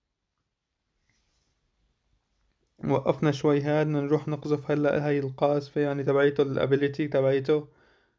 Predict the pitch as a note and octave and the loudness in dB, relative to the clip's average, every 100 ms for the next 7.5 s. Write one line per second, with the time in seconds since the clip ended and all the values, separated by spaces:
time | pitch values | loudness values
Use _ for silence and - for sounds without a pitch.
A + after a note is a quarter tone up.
0 | _ _ _ _ _ - D3+ D#3 D3+ D3+ | _ _ _ _ _ -6 2 6 6 6
1 | D3 C3+ C#3+ C#3+ D3 C3+ D3 D3 D3 C#3+ | 4 0 -4 0 0 0 0 0 0 0
2 | C#3+ C3+ C#3 C#3 C3+ C3 C3 D3 C3+ C3+ | 2 2 2 -2 -2 -2 -4 -6 0 2
3 | C3+ C3 C3 B2+ B2+ C3+ C3 B2 B2+ - | 0 0 0 4 4 2 -4 -6 -6 -10
4 | - _ _ _ _ _ _ _ _ _ | -14 _ _ _ _ _ _ _ _ _
5 | _ _ _ _ _ _ _ - F3 F3 | _ _ _ _ _ _ _ 6 6 6
6 | E3+ F#3+ F3 D#3+ D#3+ D#3 D3 C3+ - D3+ | 4 -2 0 2 4 4 4 -2 0 2
7 | D#3 D#3 D#3 F3 | 4 2 2 -2